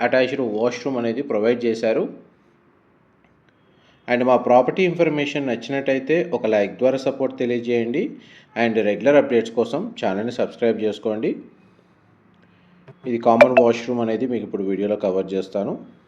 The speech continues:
కామన్ వాష్‌రూమ్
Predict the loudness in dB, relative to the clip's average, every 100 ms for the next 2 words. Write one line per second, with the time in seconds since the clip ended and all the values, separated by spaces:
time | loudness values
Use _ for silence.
0 | _ _ _ _ _ _ _ _ _ _
1 | _ _ _ _ _ _ -20 _ _ _
2 | _ 4 6 8 8 8 8 4 0